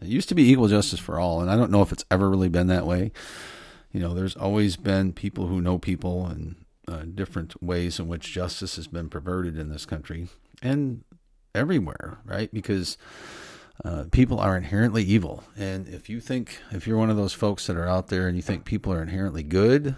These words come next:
I, good luck with that, because people are only good in the sense that,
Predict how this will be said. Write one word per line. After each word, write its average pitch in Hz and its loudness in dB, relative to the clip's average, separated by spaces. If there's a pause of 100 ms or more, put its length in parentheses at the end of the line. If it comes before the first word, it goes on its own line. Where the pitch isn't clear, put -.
(600)
I, 50 -8 (840)
good 107 -2
luck 113 2
with 92 -2
that, - -8
because 92 -6 (960)
people 147 4
are 101 4
only 123 4 (920)
good 113 4
in 92 -2
the 90 -2
sense 127 0
that, 90 -6